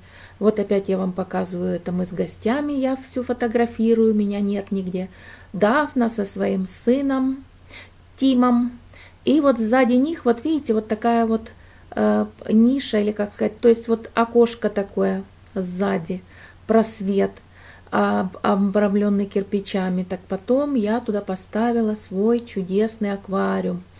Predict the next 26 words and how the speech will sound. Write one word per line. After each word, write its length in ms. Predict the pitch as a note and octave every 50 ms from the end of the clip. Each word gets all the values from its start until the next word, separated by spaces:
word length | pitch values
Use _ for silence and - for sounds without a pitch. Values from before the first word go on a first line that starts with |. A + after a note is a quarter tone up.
| - - - - - - - - - - -
Вот 220 | G3+ F#3 F#3 -
у 40 | F#3
меня 280 | F#3+ G3 F#3+ G3 G3+
же 120 | F#3+ F#3+ G3
были 240 | F3+ G3 G3 F#3+ F#3+
рыбки, 360 | G3+ A3+ B3 A#3+ - - G#3
вы 140 | F#3+ G3 F#3+
знаете, 400 | F#3+ G3 G3 F#3+ F#3 - - F3+
вот 120 | F3+ F3+
этот 260 | G3+ G3+ G#3+ G3+ -
вот 140 | G3 F#3+ -
аквариум 440 | G3 F#3+ - A3 A#3 A#3 A3+ A3 A3 - -
очень 520 | - G#3+ G#3+ G#3 G3 G3 - - F#3 F3+ F3+
красивый, 720 | - F3 F3 F3+ - - - B3 B3+ C4+ A#3+ G#3+ G3 - -
он 220 | G3+ G#3 G#3 G3
там 160 | G3 G3+ G3
прекрасно 720 | G3 G#3+ A3 G#3+ G#3+ - G3+ G3 G3 F#3+ F#3 - - F#3 F3+
смотрелся 840 | - - F3+ F3+ F3+ - G3 G#3+ B3 C4 C#4 C4+ - - A#3+ A#3 A#3 - - - - - - - - - -
именно 420 | G#3+ A3+ A#3 A#3 A3+ G#3+ G#3 G3+
вот 220 | G3 G3 G3 G3
в 60 | F#3 G3
этой 260 | G3+ G3 - F#3+ F#3+
нише, 800 | F#3 F#3 F#3+ G#3 A3 C4 C#4+ C#4 - - - - B3+ C4 C4 C4 - - - - - - - - - - - - B3
да, 500 | G#3+ G3+ G3 G3+ G3+ G3+ G3+ G#3 G#3 G3+
и 60 | G3
закрывал 800 | G3 G3 G3 G3+ - - G3+ G3 F#3+ F#3 G#3 A3+ B3 C4 C4+ C4+